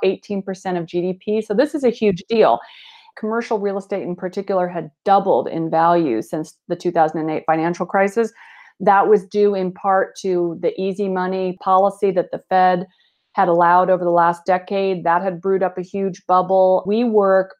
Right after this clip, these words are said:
reflected that in the sense that it became one of these Silicon Valley unicorns, but then eventually had to pull its I P O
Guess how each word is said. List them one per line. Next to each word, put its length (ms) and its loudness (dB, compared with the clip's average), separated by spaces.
reflected 720 -2
that 360 2
in 120 -4
the 80 -6
sense 300 -6
that 80 -6
it 80 -8
became 420 -8
one 180 -2
of 120 -2
these 200 0
Silicon 480 0
Valley 300 2
unicorns, 720 -2
but 160 -2
then 220 2
eventually 500 0
had 220 2
to 60 -2
pull 340 4
its 220 2
I 260 2
P 220 -4
O 520 4